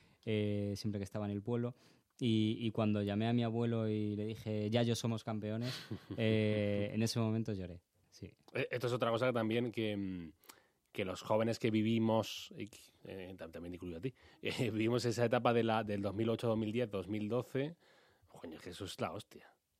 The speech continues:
Speaker 1: Sí, sí,
Speaker 2: Es decir,
Speaker 1: sí.
Speaker 2: como, como esos
Speaker 1: Yo
Speaker 2: veranos.
Speaker 1: viví los fracasos previos,
Speaker 2: Eh, claro,
Speaker 1: porque
Speaker 2: claro, yo no me
Speaker 1: yo
Speaker 2: acuerdo,
Speaker 1: viví
Speaker 2: yo
Speaker 1: noventa y ocho, dos mil, dos mil dos, dos mil cuatro,
Speaker 2: Sí,
Speaker 1: que fue
Speaker 2: el,
Speaker 1: todavía peor.
Speaker 2: el codazo y el
Speaker 1: Eh,
Speaker 2: árbitro y el fuera de
Speaker 1: claro,
Speaker 2: juego que no
Speaker 1: en-,
Speaker 2: era y el
Speaker 1: entonces,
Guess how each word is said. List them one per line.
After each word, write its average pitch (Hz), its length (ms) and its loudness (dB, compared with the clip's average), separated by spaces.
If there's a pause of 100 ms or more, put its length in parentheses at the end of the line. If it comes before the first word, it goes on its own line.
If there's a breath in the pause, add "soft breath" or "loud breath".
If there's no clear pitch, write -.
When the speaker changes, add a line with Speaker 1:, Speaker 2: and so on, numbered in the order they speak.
Speaker 1:
Sí, 95 260 0
sí, 95 120 -10
Speaker 2:
Es 90 60 -10
decir, 95 120 -8
Speaker 1:
sí. 90 40 -12
Speaker 2:
como, 90 160 -8
como 92 200 -6
esos 110 340 -4
Speaker 1:
Yo - 20 -2
Speaker 2:
veranos. 123 260 4
Speaker 1:
viví 160 240 8
los 143 160 6
fracasos 127 400 0
previos, 139 480 0
Speaker 2:
Eh, 127 60 -8
claro, 120 160 6
Speaker 1:
porque 143 80 8
Speaker 2:
claro, 139 160 6
yo 120 240 4
no 139 80 4
me 135 100 4
Speaker 1:
yo 113 40 2
Speaker 2:
acuerdo, 127 200 4
Speaker 1:
viví 127 200 4
Speaker 2:
yo 123 40 2
Speaker 1:
noventa 120 320 2
y 117 60 0
ocho, 123 200 -2
dos 113 200 -4
mil, 120 100 -2
dos 107 160 -6
mil 113 160 -4
dos, 120 380 -4 (100)
dos 107 160 -10
mil 110 160 2
cuatro, 117 380 2
Speaker 2:
Sí, 113 60 -2
Speaker 1:
que 113 60 -2
fue 113 140 -4
Speaker 2:
el, - 20 -6
Speaker 1:
todavía 110 280 -4
peor. 117 500 -4
Speaker 2:
el 104 80 -10
codazo 117 560 2
y 107 60 0
el 101 240 -2
Speaker 1:
Eh, 95 40 -2
Speaker 2:
árbitro 110 520 0
y - 20 -6
el 95 140 -8
fuera 110 160 -2
de 95 80 -2
Speaker 1:
claro, - 0 -
Speaker 2:
juego 113 240 -2
que 101 80 -2
no 101 80 -2
Speaker 1:
en-, 127 60 2
Speaker 2:
era 113 360 2
y 101 60 -6
el 95 240 -10
Speaker 1:
entonces, 113 680 -4